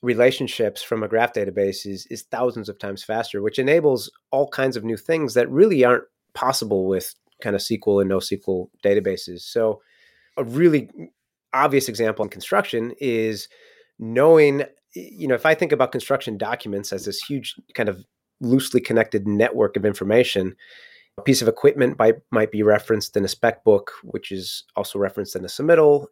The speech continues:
and they're on a shop drawing. Those documents are related to each other. They basically form a network,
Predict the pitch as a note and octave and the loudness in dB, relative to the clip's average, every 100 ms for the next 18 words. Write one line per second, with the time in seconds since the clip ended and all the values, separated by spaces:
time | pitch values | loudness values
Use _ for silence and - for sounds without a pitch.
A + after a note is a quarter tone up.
0 | - G#2 G2 G2 G2+ G2 F#2 - D#3 D#3 | -6 -6 -6 -6 -6 -6 -8 -4 -4 -2
1 | B2 A#2 A2+ _ _ _ _ _ _ - | -4 -4 -6 _ _ _ _ _ _ -2
2 | B2+ G3 F#3 - - E3 B2+ D3 F#3 B2 | 4 4 4 -2 -14 -8 -2 -2 -4 -8
3 | - G#2 G2+ E3 G3 G2+ G2 F2 D#2 G2 | -6 -6 -2 -2 -4 -6 -10 -12 -12 -12
4 | C3+ _ _ _ _ A2+ G#2+ B2 - A2 | -14 _ _ _ _ 0 2 0 0 -10
5 | - C#3+ D#3 G2+ G2+ G2+ F#2 | -2 0 0 -2 -6 -8 -10